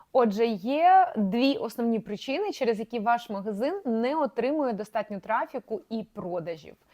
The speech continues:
Е, ну, по-перше, це недостатня кількість товарів на старті, а по-друге, це низька ціннісна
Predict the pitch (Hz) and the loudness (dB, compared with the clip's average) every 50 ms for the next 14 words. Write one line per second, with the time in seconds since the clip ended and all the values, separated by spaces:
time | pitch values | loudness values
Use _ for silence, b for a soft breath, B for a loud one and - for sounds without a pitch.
0 | B B B B B - 185 196 190 190 196 240 277 - - - - 254 226 220 | B B B B B -6 -4 -2 -2 -2 0 -2 -2 -2 -4 0 2 2 2 2
1 | - - 202 175 - - - 214 202 185 170 - - 226 254 226 240 233 - - | 0 -4 -8 -8 -8 -6 -2 -2 -2 -2 -2 -4 -4 -2 -2 -2 -2 -4 -2 -2
2 | 220 196 185 - - 185 185 - _ 233 220 196 - _ - 175 - _ _ _ | 0 0 0 -4 -6 -10 -12 -8 _ -2 -2 -2 -4 _ -12 -12 -12 _ _ _
3 | _ _ _ 320 349 302 262 208 196 190 190 220 233 - - 277 285 277 - - | _ _ _ -4 0 0 2 2 0 0 -2 -6 -8 -6 -4 -4 -4 -4 -4 -2
4 | 269 262 262 254 262 - - - 240 233 B B B B B - 196 - 233 220 | 0 2 2 0 -2 -8 -8 -8 -8 -8 B B B B B -6 -2 0 0 0
5 | 202 302 339 349 330 294 233 - - 240 233 - - - 214 208 196 - - _ | 2 2 0 2 2 0 0 0 -2 -2 -2 -2 -4 -6 -6 -6 -6 -10 -16 _
6 | _ - 233 247 285 330 381 392 370 - _ - - 233 233 269 285 277 277 269 | _ 0 2 4 4 4 2 0 -6 -12 _ -10 -6 -4 -2 -2 -2 -2 -4 -6
7 | - - 247 247 240 | -6 -8 -8 -8 -8